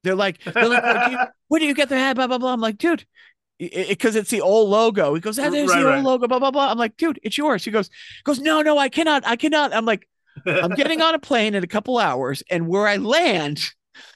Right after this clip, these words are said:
Speaker 1: wh-, by the time I get
Speaker 2: <laughs>
Speaker 1: off the plane to the cab, I'm going to go buy twenty stands and sell that hat."
Speaker 2: There's a, yeah.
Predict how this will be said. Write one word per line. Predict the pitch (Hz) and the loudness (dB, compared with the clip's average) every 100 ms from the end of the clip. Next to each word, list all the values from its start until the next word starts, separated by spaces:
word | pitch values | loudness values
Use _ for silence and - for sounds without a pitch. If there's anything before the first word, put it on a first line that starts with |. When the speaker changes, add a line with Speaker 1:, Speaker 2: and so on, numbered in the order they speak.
| _ _ 165 | _ _ -4
Speaker 1:
wh-, | 220 | -2
by | - 190 | 0 0
the | 180 | -2
time | - 233 247 262 - - - | -2 0 0 -2 -6 -20 -4
I | 190 240 | 2 4
get | 208 185 233 | 4 0 0
Speaker 2:
<laughs> | |
Speaker 1:
off | 220 233 339 | 2 2 2
the | 311 | -2
plane | - 285 240 208 185 175 - - | 0 0 2 2 0 -2 -10 -10
to | 233 220 | -4 -2
the | 202 | -2
cab, | - 247 214 165 - | -2 0 2 0 -2
I'm | 202 202 | -6 -2
going | 220 214 | -2 -2
to | |
go | 202 208 | -2 0
buy | 185 | 0
twenty | - - 226 226 | -2 -2 -2 0
stands | - - 208 175 147 | -4 -2 0 0 -4
and | 160 | -8
sell | - 190 | -2 0
that | 175 160 | 0 -2
hat." | 151 170 147 | -2 -4 -4
Speaker 2:
There's | 147 147 | -6 -6
a, | 143 | -8
yeah. | 135 131 | -4 -4